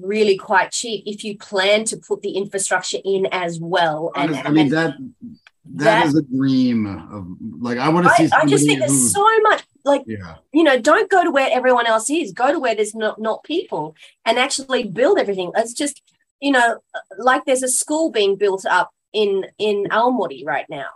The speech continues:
Speaker 1: And it's a, like, a really, really expensive high-end boarding school. And they're, like, they're doing exactly that. They've bought a ton of land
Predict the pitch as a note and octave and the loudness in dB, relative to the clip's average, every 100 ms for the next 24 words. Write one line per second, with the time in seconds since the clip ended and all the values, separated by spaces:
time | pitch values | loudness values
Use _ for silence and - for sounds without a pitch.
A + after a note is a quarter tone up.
0 | _ G3 A3 G#3 A#3+ G3+ G3+ G3+ A3 A3 | _ -2 -2 0 2 2 2 0 0 -2
1 | A3+ C#4+ D4+ C4+ A#3 G#3 G#3+ G#3+ G3+ G3 | -4 -2 -2 0 0 0 2 0 0 -4
2 | F#3+ - - A#3+ A#3 - G#3 - - G#3 | -6 -6 -6 -6 -4 -4 -4 -2 2 4
3 | G#3 G3 F#3+ E3 F#3 G#3 G#3 G#3 - D#3+ | 4 2 0 0 2 2 0 -4 -6 -8
4 | C3 - _ _ _ G#3+ A3 C#4 F#4 G#3+ | -10 -14 _ _ _ 0 4 4 2 -4
5 | - - A#3 A#3 - C4 D#4 D#4+ D#4 D4+ | -14 0 0 0 -4 2 2 0 -2 -2
6 | C#4 - C4 - B3+ C4+ - F#3+ F3+ - | -2 -2 -2 -2 -2 0 0 -6 -6 -2
7 | G3 F3 - - C#4+ D#4 E4+ G#3+ E3+ D3+ | -2 -2 -6 -10 -2 -2 0 -2 -2 -6
8 | F#3 | -8